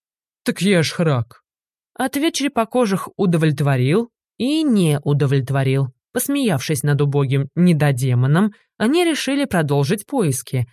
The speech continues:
а Бубыч ещё немного потяпал сухую землю и пошёл себе восвояси. Не различая черепокожие храков, думают, что они все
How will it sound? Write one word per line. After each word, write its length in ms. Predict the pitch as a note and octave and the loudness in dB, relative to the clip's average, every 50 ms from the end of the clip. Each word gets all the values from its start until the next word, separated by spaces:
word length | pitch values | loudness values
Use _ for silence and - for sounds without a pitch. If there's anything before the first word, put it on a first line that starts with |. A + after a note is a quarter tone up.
| _ _ _ _ _ | _ _ _ _ _
а 160 | - D4 D#4 | -2 -2 0
Бубыч 360 | C4+ C#4 D#4 B3+ D#4+ - - C4+ | 0 0 0 0 0 0 0 -2
ещё 200 | A3 - - A#3+ | -2 -2 -2 -2
немного 480 | B3 B3 G#3 F3 E3 E3+ G#3 G3+ A3+ | 0 0 2 2 2 0 0 -2 -2
потяпал 480 | - F3+ D#3+ - - D3+ C#3+ C#3 C3+ C3 | 0 -2 -2 0 -2 -2 -2 -2 -4 -4
сухую 420 | - - D3 B2+ - D3 C3+ B2+ | -2 -4 -4 -4 -2 -2 -2 0
землю 520 | B2 A2 C#3 C3+ C3+ D3 D#3+ G3 A3 G#3+ - _ _ _ _ _ | 0 0 0 0 0 2 2 2 0 0 -4 _ _ _ _ _
и 100 | E4+ F4 | -4 -2
пошёл 500 | E4+ G#3+ E3 C#3+ - - - F3 F#3 F#3 | 0 0 -2 -2 -2 -2 0 0 0 0
себе 440 | - - - D3+ B2 C#3 C#3+ D#3 D#3+ - _ _ | -2 -4 -6 -4 -2 0 -2 -2 -2 -8 _ _
восвояси. 1040 | F#3+ F#3 E3+ D#3+ D#3+ - E3+ E3+ E3 D#3 C#3 B2+ B2 A2 - - - - - B2 - _ _ _ _ _ _ _ - | -2 0 0 0 0 -2 -2 0 0 0 -2 -2 -4 -4 -6 -8 -10 -12 -12 -14 -18 _ _ _ _ _ _ _ -2
Не 240 | A3 A#3+ C4+ D4 | 0 0 2 2
различая 640 | C4+ C4 A#3 B3 C#4+ C4+ C#4 - - D4+ C#4+ B3+ F#3+ | 0 0 0 0 -2 -2 -4 -6 -4 -2 0 0 -2
черепокожие 800 | - - E3 D#3+ - D#3 C#3+ C#3 - B3 B3+ A#3 G3 G3 G#3+ A3 | -2 -4 -6 -4 -2 -2 -4 -2 -2 -2 -2 0 0 0 0 -2
храков, 560 | G#3 - - G#3 F#3+ C#3+ B2 A#2+ - - A#2+ - | -2 -2 -4 -2 0 0 -2 -2 -6 -12 -12 -6
думают, 500 | - C#3+ C#3 G#3+ C#4 C#4+ C#4 C4+ C4 - | -4 -2 0 0 0 0 -2 -4 -4 -4
что 200 | - - - F#3+ | -6 -6 -4 -2
они 200 | F3 E3 D#3+ D3 | 0 0 0 -2
все 440 | C#3+ - - - - D#3+ G#3 B3+ | -2 -4 -8 -6 -4 -2 -2 -2